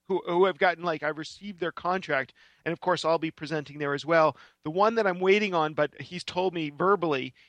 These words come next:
is a guy by the name of Roderick Russell. And I don't know if you know this guy, um, but he's very cool. And the first time I saw him, he swallowed a twenty-six inch sword. <laughs> And it was the least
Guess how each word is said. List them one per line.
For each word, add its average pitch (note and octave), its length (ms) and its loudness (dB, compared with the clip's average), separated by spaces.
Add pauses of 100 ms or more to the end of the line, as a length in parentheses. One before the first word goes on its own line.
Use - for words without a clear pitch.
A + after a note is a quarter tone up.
(120)
is D3+ 140 0
a E3 60 -4
guy F#3 220 6
by F3+ 200 4
the F3 100 0
name F3 220 0
of C3+ 140 -8
Roderick F#3+ 640 0
Russell. D#3 580 -4 (200)
And D3 260 -6
I E3+ 100 0
don't G#3+ 120 -2
know G3+ 100 -2
if F3+ 140 -6
you F3 40 -8
know F#3 200 -2
this F3 180 -4
guy, C3 320 2 (380)
um, C#3+ 300 2
but D3+ 140 0
he's F#3 300 -8
very F#3 320 2
cool. D#3 480 -2
And D3+ 220 -2
the C#3+ 40 -10
first G#3+ 280 -2
time G3+ 200 0
I F3+ 120 0
saw D3+ 240 2
him, C#3+ 280 -4 (600)
he A3+ 260 -2
swallowed F3 560 4
a C#3+ 120 -2
twenty-six - 840 -4
inch E3 280 -2
sword. - 540 0 (420)
<laughs> C#3 80 -4 (880)
And F#3+ 180 2
it G3+ 100 2
was G3 180 -4
the F#3+ 140 4
least A3+ 440 0